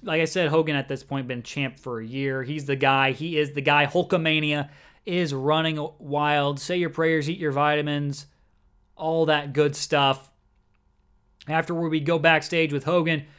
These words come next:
T said it was rough out there. Hogan then knew what was inside of, of Mister T the whole entire time, and, uh, we reigned supreme. And, uh, Snuka said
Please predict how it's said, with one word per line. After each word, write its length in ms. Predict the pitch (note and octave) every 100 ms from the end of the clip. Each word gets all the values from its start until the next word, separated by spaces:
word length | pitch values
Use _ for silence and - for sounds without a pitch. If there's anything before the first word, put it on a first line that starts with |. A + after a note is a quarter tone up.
| _ -
T 180 | G3
said 180 | D3+ G3
it 60 | F3
was 180 | D3+ C#3
rough 280 | G3 F#3
out 300 | G3 F#3 F#3
there. 320 | F#3 F3 E3+ D#3+
Hogan 320 | F3+ F3 E3
then 220 | E3+ E3
knew 340 | E3 E3 D#3 - _ _ _ _ _ _ -
what 340 | D3 F#3 G3
was 140 | E3+
inside 600 | E3 E3 - F3 F3 E3+
of, 100 | C#3+ C3+ _ _ _ _ _ -
of 140 | C#3+
Mister 260 | E3 D#3 C#3
T 180 | E3+ D#3+
the 100 | C#3
whole 220 | E3+ D#3+
entire 400 | C#3+ D#3 D3 C3+
time, 560 | C3+ E3 D#3+ D#3+ D3 - _ _
and, 200 | - B2 A#2+
uh, 100 | A2+
we 160 | D#3
reigned 260 | D3+ D3 C#3+
supreme. 680 | - - D#3 D3+ C#3+ C3+ - _ _ _ -
And, 240 | B2 A#2+
uh, 60 | A2+
Snuka 360 | - E3+ D#3+
said 480 | C#3+ E3+ D3+ C#3 C3